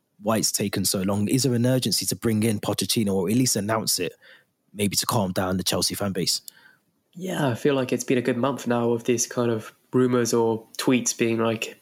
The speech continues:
Speaker 2: "It's finalised, it's in the last stage of the, the negotiations," or this, and it seems to have dragged on a bit now. I was hoping to have it all wrapped up by end of April, um, but it seems like it's gonna be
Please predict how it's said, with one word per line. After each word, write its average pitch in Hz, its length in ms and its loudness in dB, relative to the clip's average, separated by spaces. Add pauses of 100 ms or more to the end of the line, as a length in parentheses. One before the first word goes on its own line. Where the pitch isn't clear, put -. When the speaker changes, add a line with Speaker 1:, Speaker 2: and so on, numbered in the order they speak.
(340)
Speaker 2:
"It's - 160 -2
finalised, 117 680 2
it's 113 100 -2
in 117 60 -2
the 113 80 2
last 113 260 2
stage 117 340 0
of 110 120 0
the, 110 400 2 (200)
the 110 80 4
negotiations," 113 840 2
or 117 160 4
this, 117 260 2
and 113 80 -2
it 110 60 -2
seems 117 240 0
to 123 80 0
have 113 100 -2
dragged 113 300 0
on 117 120 4
a 107 60 -2
bit 110 200 0
now. 113 320 0 (320)
I 117 80 4
was 117 120 4
hoping 117 400 0
to - 80 -4
have 113 140 2
it 120 60 4
all 117 120 4
wrapped 113 280 0
up 113 120 -2
by 107 120 0
end 113 180 2
of 110 100 2
April, 113 440 0 (420)
um, 110 480 4
but 110 140 2
it 117 60 0
seems 113 300 0
like 113 160 0
it's - 360 0
gonna - 340 -2
be 110 320 0